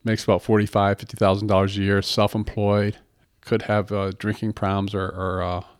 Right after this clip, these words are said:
drug use problems. But that, that's, there's something traumatic happened in that person's life. Usually what happens is they,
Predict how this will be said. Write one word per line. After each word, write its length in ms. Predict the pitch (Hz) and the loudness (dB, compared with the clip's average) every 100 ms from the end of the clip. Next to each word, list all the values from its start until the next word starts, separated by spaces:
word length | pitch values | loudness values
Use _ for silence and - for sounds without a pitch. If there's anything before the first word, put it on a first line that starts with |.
| _ | _
drug 280 | - 101 104 135 | 2 2 2 -2
use 380 | 135 104 107 - - | -4 0 0 -4 -12
problems. 500 | - 95 95 101 98 | 0 2 2 0 -4
But 220 | - 110 | -2 4
that, 220 | 120 117 123 | 6 6 8
that's, 340 | 127 - - - | 8 8 0 -6
there's 160 | 120 - | -4 4
something 320 | 156 147 156 | 4 6 2
traumatic 400 | - 123 113 107 | 4 4 4 4
happened 260 | 107 107 104 | 2 4 2
in 40 | |
that 160 | 98 - | 0 0
person's 340 | 104 107 101 | -2 -2 0
life. 280 | 92 95 - | 2 2 0
Usually 400 | 101 120 127 131 | 2 4 6 4
what 160 | 123 | 4
happens 440 | 113 104 - 101 98 | 4 2 4 0 0
is 200 | 92 - | -4 0
they, 300 | 95 95 | 2 2